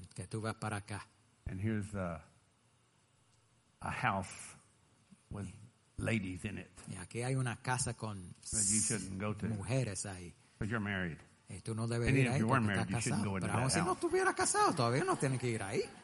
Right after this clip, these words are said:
Speaker 2: Okay, single men, don't take that. Okay,
Speaker 1: Y
Speaker 2: wrong.
Speaker 1: los solteros no tienen
Speaker 2: And,
Speaker 1: excusa.
Speaker 2: and your flesh saying,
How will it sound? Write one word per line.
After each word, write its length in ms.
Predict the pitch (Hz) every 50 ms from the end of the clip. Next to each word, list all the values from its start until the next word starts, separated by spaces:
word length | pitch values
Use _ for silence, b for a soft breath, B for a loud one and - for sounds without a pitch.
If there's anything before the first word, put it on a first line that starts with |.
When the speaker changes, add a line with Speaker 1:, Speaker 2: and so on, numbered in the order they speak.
| - - -
Speaker 2:
Okay, 220 | 98 107 123 117
single 260 | 110 - 143 127 113
men, 220 | 110 113 110 107 104
don't 180 | 110 110 107
take 200 | - 127 117 107
that. 220 | - 101 95 85 82
Okay, 320 | 92 92 92 90 90 101
Speaker 1:
Y 20 | 92
Speaker 2:
wrong. 260 | 90 95 98 95 92
Speaker 1:
los 120 | 90 92
solteros 560 | - 98 - 110 - 175 - 127 170 392 415
no 140 | - - -
tienen 300 | - 170 147 127 113 101
Speaker 2:
And, 100 | 110 117
Speaker 1:
excusa. 280 | 262 480 - - - 120
Speaker 2:
and 100 | 127 131
your 100 | 123 117
flesh 260 | - - 143 127 113
saying, 200 | - 117 104 95